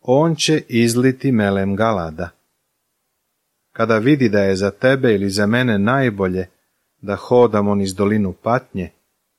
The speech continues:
znaj da će to ipak biti zbog naše večne dobrobiti. Nikada neće oklevati da nas povede kroz tu mračnu dolinu.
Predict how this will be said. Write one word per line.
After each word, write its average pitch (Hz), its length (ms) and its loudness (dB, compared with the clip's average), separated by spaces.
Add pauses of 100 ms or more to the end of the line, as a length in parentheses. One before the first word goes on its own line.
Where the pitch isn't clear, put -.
(680)
znaj 131 440 0
da 135 120 2
će 107 140 -4
to 95 180 -4
ipak 170 520 -2
biti 147 580 -4
zbog 120 360 -2
naše 113 380 -2
večne 110 500 -2
dobrobiti. 92 760 -4 (2250)
Nikada 127 460 0
neće 113 340 0
oklevati 110 600 0
da 95 100 -4
nas 90 200 -6
povede 107 540 -2 (840)
kroz 110 280 -6
tu 110 400 0
mračnu 101 600 -2
dolinu. 101 440 -2